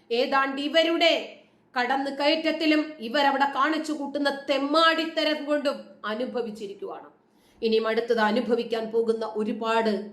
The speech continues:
യൂറോപ്യൻ രാജ്യങ്ങളുണ്ട്. അഭയാർത്ഥികളായി വലിഞ്ഞു കയറി ചെന്ന് തീവ്രവാദത്തിന് പരസ്യമായ പിന്തുണ കൊടുക്കുകയും അതുപോലെ ആ രാജ്യത്തെ ഇസ്ലാമിക രാജ്യമാക്കാൻ ശ്രമിക്കുകയും ചെയ്യുന്ന എല്ലാ ആളുകളെയും ഉടനെ തന്നെ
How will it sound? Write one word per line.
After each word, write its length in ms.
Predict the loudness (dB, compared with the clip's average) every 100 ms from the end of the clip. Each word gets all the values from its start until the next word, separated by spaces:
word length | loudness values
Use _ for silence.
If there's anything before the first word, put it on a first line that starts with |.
| -18 -6
യൂറോപ്യൻ 420 | 2 4 4 0 -2
രാജ്യങ്ങളുണ്ട്. 540 | -4 -4 -6 -6 -10 -12 -16 -20 -6
അഭയാർത്ഥികളായി 1000 | -4 4 4 4 0 -4 0 4 6 4 -2 -12 -20 0
വലിഞ്ഞു 400 | 2 4 2 2
കയറി 420 | 0 4 4 2 0
ചെന്ന് 240 | 2 2 0
തീവ്രവാദത്തിന് 680 | 0 2 2 2 2 -2 0
പരസ്യമായ 580 | 0 0 0 2 4 2 0
പിന്തുണ 320 | -2 0 2 2 2
കൊടുക്കുകയും 560 | 0 0 2 2 2 -6 -18 _ _ _ _ _ -6
അതുപോലെ 440 | -4 2 4 4 4 4
ആ 80 | 4
രാജ്യത്തെ 540 | 4 2 0 -2 0
ഇസ്ലാമിക 600 | 0 -2 0 2 2 2 2
രാജ്യമാക്കാൻ 560 | 2 2 2 2 2 0
ശ്രമിക്കുകയും 720 | 0 -2 -2 0 0 2 0
ചെയ്യുന്ന 640 | -2 0 2 4 4 0 -16 -10 -4
എല്ലാ 460 | -4 0 2 4 4 2
ആളുകളെയും 600 | 2 2 2 0 0 -6 -6
ഉടനെ 340 | -4 -4 -2 -2
തന്നെ 160 | -4